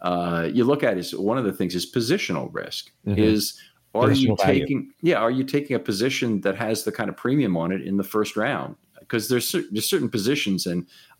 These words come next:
Speaker 1: honestly, guard and center are both in the group,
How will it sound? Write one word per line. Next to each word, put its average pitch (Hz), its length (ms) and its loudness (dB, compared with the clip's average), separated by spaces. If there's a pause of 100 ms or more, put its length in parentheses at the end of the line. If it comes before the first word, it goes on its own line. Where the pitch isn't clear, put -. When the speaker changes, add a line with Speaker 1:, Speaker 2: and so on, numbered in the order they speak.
Speaker 1:
honestly, 120 360 0
guard 107 360 2
and 92 100 0
center 98 440 0
are 80 160 -2
both 92 540 -2
in 92 140 0
the 78 80 0
group, 82 420 -4